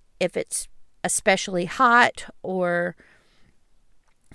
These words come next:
if we're just really loving kombucha that week. So we tend to make it in one of the beverage dispensers that we have that is a two and a half gallon container.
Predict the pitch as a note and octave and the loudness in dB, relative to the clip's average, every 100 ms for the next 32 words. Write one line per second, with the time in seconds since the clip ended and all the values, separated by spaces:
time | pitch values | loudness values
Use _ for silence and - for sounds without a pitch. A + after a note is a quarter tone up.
0 | - _ F#3 - G3+ G3 F#3 G#3+ G#3 F#3 | -20 _ -10 -4 -4 -4 -6 -4 -2 -2
1 | F3+ F#3 F3+ F3 - D#3+ E3 F#3+ - D#3 | 2 2 2 -2 -2 -2 0 0 0 -2
2 | C#3 - D#3 - - _ - - - _ | -4 -4 -8 -10 -20 _ -20 -20 -20 _
3 | - - A3 F#3 - G3+ D4 - F4+ E4 | -6 0 2 2 -2 -4 -4 -4 -6 -6
4 | D4 C4 G#3+ G3 G3 G3 F#3+ - _ G#3 | -6 -4 -2 -4 -2 -2 -2 -4 _ -6
5 | F#3+ F#3 F#3+ G3 - - _ _ _ F#3+ | -4 -4 -6 -10 -16 -20 _ _ _ -6
6 | G#3+ G#3+ F#3+ F#3 G#3 G#3+ A3+ G#3+ - A#3+ | 0 0 0 0 0 2 0 -2 -4 -2
7 | - - A#3 A#3 - A3 G#3+ A3 G#3+ - | -4 -4 -6 -4 -2 -2 0 -2 -4 -2
8 | F#3 - G3 - G3 F3 F3 G#3 F#3+ F3+ | -2 -2 -6 -6 -6 -2 -2 -2 0 0
9 | - F#3 F#3 F3+ - A#3 G#3 G3+ G3+ F#3 | 0 -6 -4 -8 -4 -2 0 0 -2 -2
10 | - F3 F3 F3+ F3 F3+ - - - - | -2 -2 -2 -4 -6 -8 -16 -20 -20 -20
11 | _ - G#3+ F#3+ G3+ F3 D3 - | _ -6 -4 -2 -4 -4 -8 -12